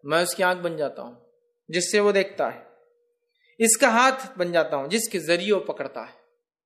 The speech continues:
मतलब वही देखता है जो अल्लाह चाहता है, वही सुनता है जो अल्लाह चाहता है, वही पकड़ता है जो अल्लाह चाहता है। मतलब मोमिन हर वो काम नफिल के जरिए अल्लाह से मोहब्बत हासिल करके अल्लाह उसके रिटर्न में उसको हर वो चीज़ करवाता है जो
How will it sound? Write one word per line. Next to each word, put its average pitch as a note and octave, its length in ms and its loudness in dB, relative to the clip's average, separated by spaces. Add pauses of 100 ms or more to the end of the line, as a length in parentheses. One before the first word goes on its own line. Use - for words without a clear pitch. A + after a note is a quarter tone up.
(640)
मतलब E3+ 360 2
वही F#3+ 260 2
देखता A3+ 380 6
है A#3 160 4
जो A#3+ 100 4
अल्लाह A#3 300 6
चाहता A#3 380 2
है, A#3+ 220 4
वही G#3 260 2
सुनता A3+ 360 0
है A3+ 100 4
जो A3 100 4
अल्लाह A3+ 280 4
चाहता A3+ 320 2
है, A#3 100 4
वही G#3+ 300 2
पकड़ता A#3+ 400 2
है A#3+ 80 6
जो A3+ 100 4
अल्लाह G3 240 4
चाहता C#3+ 320 -6
है। - 100 -20 (720)
मतलब A#3 440 2 (320)
मोमिन A3 420 0
हर A#3 220 4
वो B3 200 8 (100)
काम B3 300 4
नफिल A3+ 340 -2
के A#3+ 140 -4
जरिए A3 320 4
अल्लाह A3+ 320 4
से A#3 140 0
मोहब्बत G#3 440 0
हासिल A3 300 -2
करके A#3 280 2
अल्लाह A3+ 280 6
उसके A3+ 260 0
रिटर्न A#3 280 2
में B3 160 0
उसको A#3 220 2
हर G#3+ 120 6
वो B3 160 4
चीज़ C#4+ 280 -4
करवाता A3+ 400 4
है A3+ 80 4
जो B3 160 4